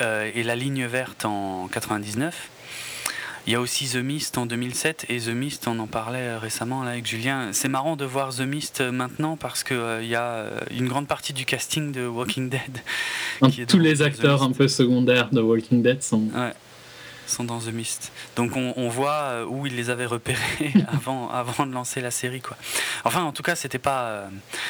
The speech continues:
Speaker 1: c'était pas n'importe qui.
Speaker 2: Ouais.
Speaker 1: Et pourtant, il s'est fait, bah, il s'est fait dégager à la fin de la première saison, hein, je crois.
Speaker 2: Ouais, ouais. Il a été viré, bon, à, en partie parce que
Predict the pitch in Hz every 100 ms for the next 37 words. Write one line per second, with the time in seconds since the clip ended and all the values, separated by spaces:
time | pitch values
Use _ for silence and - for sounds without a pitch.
0 | - - 120 131 135 139 135 - 127 -
1 | 185 226 208 - - - - 139 160 151
2 | - 127 165 180 165 135 - 123 - 156
3 | 120 113 117 120 113 113 113 139 120 -
4 | 120 117 120 117 110 123 156 151 135 -
5 | 113 - - - - - - - - -
6 | - 127 127 117 143 - - 160 135 110
7 | 107 - 113 113 127 123 120 131 127 -
8 | 123 127 120 117 117 131 120 - 147 135
9 | - - 127 113 113 110